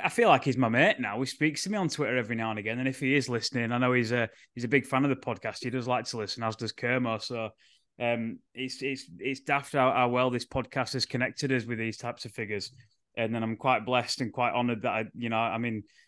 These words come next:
semi-regular contact with these type of guys. Um, so, yeah, I just couldn't not include them all. Solomona, Kermo and Ellis in my back three. And then I've said already, Obsti on the bench. And I've gone with two props coming off the bench in Richard Moore and Tini Rawarona,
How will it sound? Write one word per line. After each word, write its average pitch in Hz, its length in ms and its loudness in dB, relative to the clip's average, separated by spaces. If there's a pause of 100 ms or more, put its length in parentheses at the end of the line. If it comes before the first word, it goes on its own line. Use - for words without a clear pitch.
semi-regular 127 680 4
contact 131 420 0
with 123 120 0
these 120 160 0
type 120 200 -2
of 113 80 -4
guys. 123 380 4 (480)
Um, 131 480 8 (380)
so, 170 160 4
yeah, 165 200 8
I 151 60 8
just 170 200 2
couldn't 175 280 6
not 156 160 4
include 165 380 2
them 170 160 2
all. 156 200 4
Solomona, 156 520 0
Kermo 147 420 0
and 139 100 2
Ellis 139 480 2
in 127 120 0
my 123 80 2
back 117 240 -2
three. 131 480 2 (380)
And 131 120 2
then 135 120 6
I've 131 180 4
said 156 220 2
already, 131 320 8
Obsti 139 360 2
on 127 80 2
the 123 80 2
bench. 123 320 0
And 147 100 0
I've 127 100 2
gone 165 120 6
with 156 140 6
two 185 200 8
props 180 300 -2
coming 170 240 -2
off 151 140 0
the 151 80 -4
bench 139 320 4
in 147 100 8
Richard 160 320 6
Moore 151 220 8
and 143 100 4
Tini 160 220 4
Rawarona, 131 680 4